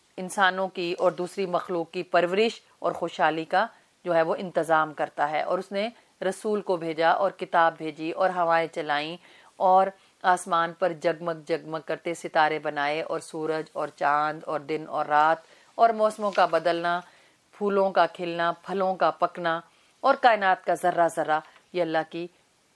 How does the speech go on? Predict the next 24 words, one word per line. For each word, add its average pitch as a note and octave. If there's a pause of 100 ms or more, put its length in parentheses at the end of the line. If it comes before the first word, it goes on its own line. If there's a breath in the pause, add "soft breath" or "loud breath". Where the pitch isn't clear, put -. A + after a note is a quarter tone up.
رحمان E3 (140)
اور D#3
رحیم E3+
کی E3+
صفت -
جو E3
ہے D#3 (460 soft breath)
اس E3+
کا F3
بہترین E3+
مظہر E3+
ہے۔ G#3 (300 soft breath)
خاص B3+
طور A#3
پر A#3
ماں E3+
باپ E3
کو D#3+
آپ C#3+
دیکھیں D#3 (1040)
تو F#3+
یہ G3+
ساری E3
اللہ D3+